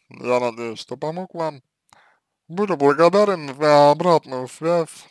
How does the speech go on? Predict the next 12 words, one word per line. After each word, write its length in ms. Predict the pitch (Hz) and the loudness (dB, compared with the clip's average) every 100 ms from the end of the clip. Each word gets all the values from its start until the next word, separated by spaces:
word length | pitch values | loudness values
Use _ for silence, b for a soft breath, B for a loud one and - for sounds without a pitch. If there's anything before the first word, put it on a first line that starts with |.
| _ | _
по 440 | - 127 127 110 113 _ _ b b b b b b _ | -12 -8 -8 -8 -12 _ _ b b b b b b _
моему 400 | 135 147 147 139 | -8 -8 -6 -2
ответу. 440 | 131 160 185 170 143 | -4 -2 -4 -4 -6
Это 360 | 113 - 110 _ _ - | -8 -12 -14 _ _ -6
позволит 480 | 131 120 131 117 117 | -6 -4 -6 -6 -4
вам 320 | 123 117 120 | -4 -4 _
начать 640 | _ 131 123 - 131 110 _ _ _ b b b | _ -14 -12 -6 -4 -4 _ _ _ b b b
над 220 | - 120 - | -12 -12 -4
собой 340 | 120 - 120 | -6 -2 -2
работу, 560 | 143 156 190 185 160 135 _ _ _ | -2 -2 -4 -6 -10 -16 _ _ _
позволит 460 | 143 147 175 135 120 | -8 -8 -6 -8 -4
вам 280 | 131 117 | -2 -2